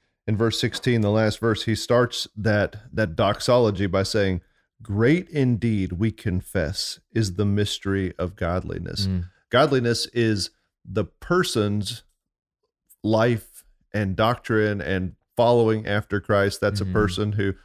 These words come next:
Speaker 1: person who's following after Christ closely and accurately by the power of God through the Spirit of God is a godly person. And then he says, basically,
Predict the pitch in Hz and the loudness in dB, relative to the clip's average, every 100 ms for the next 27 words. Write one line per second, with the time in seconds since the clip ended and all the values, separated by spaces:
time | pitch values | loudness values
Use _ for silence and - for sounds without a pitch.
0 | _ - 117 104 - 110 120 120 110 113 | _ -6 -2 -2 0 2 2 2 -2 -4
1 | 101 98 98 - 117 110 - 110 107 - | -2 -2 -2 -2 0 0 0 -2 -2 -2
2 | 92 90 87 - 117 113 110 98 104 92 | -2 -2 -4 -2 -2 0 -2 0 -2 -2
3 | 82 113 127 110 113 107 98 104 101 131 | 0 2 2 2 2 2 2 0 2 2
4 | 139 - 117 104 95 101 101 - _ _ | 0 0 0 0 0 2 2 0 _ _
5 | _ - 143 120 101 104 107 110 110 117 | _ 0 2 4 2 2 2 2 0 2
6 | 110 - 101 92 _ _ _ 117 127 156 | 0 0 -2 -2 _ _ _ 0 2 2
7 | 143 123 110 98 - - 120 - 104 101 | 2 2 2 0 -4 0 0 0 0 -2